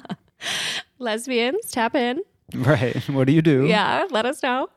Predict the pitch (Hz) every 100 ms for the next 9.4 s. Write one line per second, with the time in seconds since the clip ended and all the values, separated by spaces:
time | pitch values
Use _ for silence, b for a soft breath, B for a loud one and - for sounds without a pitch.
0 | _ 254 285 381 349 294 285 269 254 240
1 | 233 208 202 202 208 208 214 226 269 285
2 | 254 254 226 214 220 214 - 220 202 196
3 | 165 180 185 190 190 185 190 - 190 190
4 | 190 185 185 - _ _ _ _ - 247
5 | 262 277 240 196 190 190 185 190 196 196
6 | 196 196 _ - 262 269 277 311 359 359
7 | 330 349 339 294 247 214 196 - - 196
8 | 185 - 190 190 175 185 185 190 185 190
9 | - - - 208